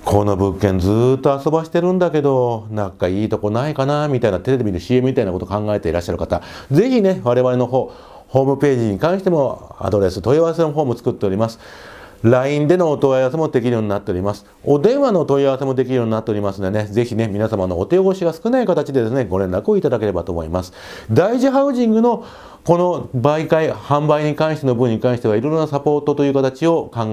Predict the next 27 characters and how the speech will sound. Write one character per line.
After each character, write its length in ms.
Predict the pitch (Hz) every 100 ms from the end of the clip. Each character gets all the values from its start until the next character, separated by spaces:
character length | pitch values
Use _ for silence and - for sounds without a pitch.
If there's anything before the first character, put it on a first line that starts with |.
| 101
え 40 |
て 80 | 90
お 40 |
り 80 | 80
ま 100 | 78
す。 160 | 78 - - - - -
当 200 | 180 202
然、 240 | 214 202
販 300 | - 165 170
売 220 | 165 160
資 100 | 160
料、 140 | 156 127
フ 80 |
ァ 60 | 131
ク 40 |
ト 100 | -
シ 200 | 127 151
ー 40 | 156
ト 120 | 233
は 260 | 220 151 -
第 200 | - 120
一 120 | 117 120
ハ 140 | 110
ウ 80 | 107
ジ 100 | 101
ン 100 | 95
グ 240 | 92 92